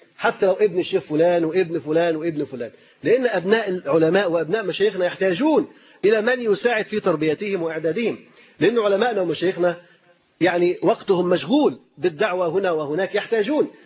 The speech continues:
إلى من يساعدهم في تربية أبنائهم. فأنت إذا رأيت عوج في أي ابن من أبناء المسلمين، سواء كان ابن شيخ أو ابن أخ، لابد إن أنت تاخد بإيديه، لابد إنك تعالجه. مفيش حد كبير على العلاج،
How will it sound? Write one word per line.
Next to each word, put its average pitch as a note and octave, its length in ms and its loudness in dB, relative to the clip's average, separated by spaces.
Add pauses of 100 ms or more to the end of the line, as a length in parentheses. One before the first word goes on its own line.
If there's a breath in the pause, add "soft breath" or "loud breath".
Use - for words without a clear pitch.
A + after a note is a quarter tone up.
(120 loud breath)
إلى G3+ 120 4
من C#4 200 4
يساعدهم A#3+ 540 2
في A3+ 120 -4
تربية A3+ 360 0
أبنائهم. A3 460 0 (340 soft breath)
فأنت C#4 320 2
إذا A#3 220 2
رأيت B3 260 0
عوج A#3+ 320 0 (460 soft breath)
في G3+ 220 -6
أي C4+ 380 2
ابن A3+ 180 -2
من G3+ 100 -2
أبناء G3+ 260 -2
المسلمين، F#3+ 640 -4
سواء A3 240 2
كان G3+ 180 0
ابن F#3+ 260 0
شيخ G3 340 0
أو E3+ 160 0
ابن F#3 140 0
أخ، G#3 240 0 (380 soft breath)
لابد F#3+ 420 2
إن G3+ 100 2
أنت A3 140 0
تاخد F#3 340 -2
بإيديه، D3 360 -2
لابد F#3+ 240 0
إنك D#3+ 140 0
تعالجه. G3 480 0 (260 loud breath)
مفيش D#3+ 200 -2
حد G3+ 260 -2
كبير G#3 300 -2
على D3 140 0
العلاج، C#3+ 320 0